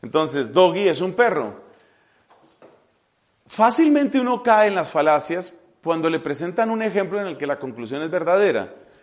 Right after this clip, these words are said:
como ya nos pasó a nosotros con aquello de que ningún chaleco tiene mangas, esa era una conclusión. Pero recuerda que la lógica empieza por buscar la separación entre estructura y contenido.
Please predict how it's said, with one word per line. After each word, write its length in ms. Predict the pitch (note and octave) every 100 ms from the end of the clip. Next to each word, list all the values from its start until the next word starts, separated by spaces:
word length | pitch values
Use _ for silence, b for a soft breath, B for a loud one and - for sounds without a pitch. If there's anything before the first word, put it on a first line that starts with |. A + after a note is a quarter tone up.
| b
como 180 | - D3
ya 160 | C#3+ D#3
nos 140 | F3+
pasó 260 | F3+ C#3+ D3+
a 60 |
nosotros 440 | E3+ E3 D#3+ E3+ E3
con 140 | D3+
aquello 320 | B2 B2+ C#3
de 80 | D#3
que 100 | D#3
ningún 440 | C3+ A#2 A2 C3 C3+
chaleco 400 | D#3 C3+ C3 C3
tiene 200 | C3+ D3+
mangas, 440 | G3+ D#3 G2+ F#2
esa 140 | G2+
era 80 | B2
una 140 | C#3+ C#3+
conclusión. 640 | D3 D3 E3 G#3+ C#3 F#2 - _ _ b b b b b b -
Pero 180 | E3+
recuerda 500 | E3 E3+ F#3 G3 B3
que 100 | A#3+
la 120 | F#3 D#3+
lógica 760 | F3+ E3+ F#3+ G#3 G3+ - - - -
empieza 760 | D#3 C#3 F#3+ G3 - C3 C#3 - _ _ _ _ _
por 560 | D3+ E3 E3 - - - _ _ _ _
buscar 540 | C3 E3 D#3+ - G3
la 100 | A#3
separación 560 | B3 G3 E3+ D#3 D3 F3
entre 220 | F#3+ F3
estructura 480 | D3+ C#3+ A2 D3+ E3
y 40 |
contenido. 600 | E3+ D3+ C#3+ F#3 E3 F#2+